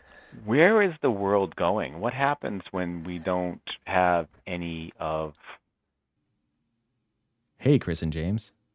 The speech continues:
Speaker 2: Let's take a quick pause from this episode to tell the listening audience about Buzzsprout. I want to tell them that starting a podcast is one of the best and most enjoyable decisions we've made. We understand that you too may be interested in starting your podcast and that managing a podcast may sound complicated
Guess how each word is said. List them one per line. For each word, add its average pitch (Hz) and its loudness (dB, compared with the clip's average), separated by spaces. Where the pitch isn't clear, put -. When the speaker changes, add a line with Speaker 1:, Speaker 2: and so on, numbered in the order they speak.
Speaker 2:
Let's 143 4
take 104 0
a 82 -6
quick - -2
pause 85 0
from 82 0
this 151 0
episode 82 -6
to - -18
tell 78 -2
the 76 -4
listening 135 0
audience 80 -4
about 80 -6
Buzzsprout. - -8
I 98 6
want 214 8
to - -4
tell 90 0
them 85 2
that 69 -2
starting 139 2
a - -2
podcast 80 -4
is 82 -4
one 82 0
of 73 -4
the 78 -2
best 139 0
and 95 6
most 82 2
enjoyable 123 2
decisions 85 0
we've 80 -2
made. 95 -10
We 190 6
understand 113 4
that 82 0
you 135 4
too 98 0
may 92 2
be 85 2
interested 87 -2
in 80 -2
starting 78 -2
your 101 2
podcast 80 -6
and 95 0
that 87 0
managing 123 4
a 78 -2
podcast 80 -4
may 147 2
sound 117 0
complicated 92 -2